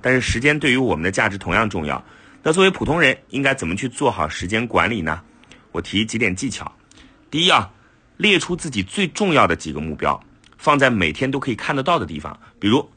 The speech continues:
每周、每月、每季度、每年的开始。最重要的事情就是列出你的十大目标，然后对着这些目标进行排序，最终选出最重要的三个，其他七个都划掉。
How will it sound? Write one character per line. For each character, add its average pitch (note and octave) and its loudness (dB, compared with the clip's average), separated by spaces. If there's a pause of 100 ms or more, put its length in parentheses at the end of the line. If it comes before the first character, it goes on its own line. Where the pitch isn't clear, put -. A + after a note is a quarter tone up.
(160)
每 - -2
周、 F3+ 2 (300)
每 F#2+ 0
月、 D3 2 (220)
每 F2+ 0
季 A#2+ -4
度、 - -2 (140)
每 F#2 0
年 F#2+ 2
的 C#3+ 2
开 E3 0
始。 - -8 (480)
最 F#3+ 0
重 F#3+ 2
要 E3 6
的 C#3 6
事 B2+ -2
情 A#2 2
就 G#2+ 2
是 G2+ 0
列 F#3+ 2
出 E3 -2
你 D3 -2
的 F#2+ 0
十 - -2
大 C#3+ 2
目 C#3+ 0
标， C3+ 2 (320)
然 B2+ 4
后 E3 8
对 F3 2
着 D3+ -6
这 E3 -4
些 D#3+ 0
目 E3 -4
标 C#3+ 4
进 D3 -2
行 B2+ 0
排 F#2+ -2
序， - -2 (440)
最 A3 4
终 A3+ 2
选 - -2
出 C#3 -4
最 F3+ -2
重 A3 0
要 E3+ 6
的 F#2 4
三 E2 -2
个， E2 -6
其 - -8
他 C3+ 2
七 D3 -4
个 B2+ -2
都 A#2+ -2
划 A#2+ 2
掉。 C#3 -2